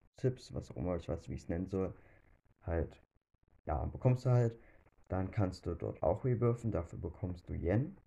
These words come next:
also es ist die japanische Währung, nur zur Info. Damit kannst du dich dann upgraden und du kannst Pets bekommen. Diese Pets sind das Wichtigste und dann kannst du dir mit diesen Klicks,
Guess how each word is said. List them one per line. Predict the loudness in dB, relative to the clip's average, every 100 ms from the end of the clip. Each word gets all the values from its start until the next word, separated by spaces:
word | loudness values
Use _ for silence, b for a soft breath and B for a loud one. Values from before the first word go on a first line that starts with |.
| -20 -4
also | -2 -2
es | -6
ist | -8 -2
die |
japanische | -2 0 -2 -4 -2
Währung, | -2 -2 -2
nur | -4 -4
zur | -2
Info. | -2 0 0 0 b b b b b b 2
Damit | 6 6 4
kannst | 0 -2 -2
du | -4
dich | -4 -8 -6
dann | -2 -2
upgraden | 0 -2 -2 2 2 2 0
und | -2 -4
du | -6
kannst | -6 -4
Pets | 0 0 -2
bekommen. | -4 -2 -2 -2 -6 -14 _ _ _ b b b _ -4
Diese | -2
Pets | 2 2 2
sind | -4
das | -4 0
Wichtigste | 0 2 -4 -4 -2 2 4 2 -2 _ -20 _ _ -8
und | -2 2 2 2
dann | -2
kannst | 0 -2 -2
du |
dir | 0
mit | 2 2 0
diesen | -2 -2
Klicks, | 0 2 2 -2 -18